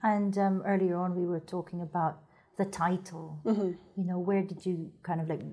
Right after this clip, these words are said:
Speaker 1: where was that inspired from?
Speaker 2: So the title has two, it came from two places. The first one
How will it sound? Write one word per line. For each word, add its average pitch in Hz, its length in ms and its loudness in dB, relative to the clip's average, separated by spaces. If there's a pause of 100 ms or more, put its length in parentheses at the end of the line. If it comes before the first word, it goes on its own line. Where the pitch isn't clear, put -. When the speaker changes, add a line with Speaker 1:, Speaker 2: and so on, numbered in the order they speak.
(220)
Speaker 1:
where 196 200 4
was 180 180 2
that 165 160 -2
inspired 160 640 -6
from? 151 280 -6 (400)
Speaker 2:
So 226 360 8
the 226 120 4
title 262 420 8
has 208 560 6 (100)
two, 208 500 10
it 190 60 8
came 202 180 4
from 185 160 6
two 196 140 8
places. 185 640 6
The 180 100 2
first 196 340 4
one 185 300 4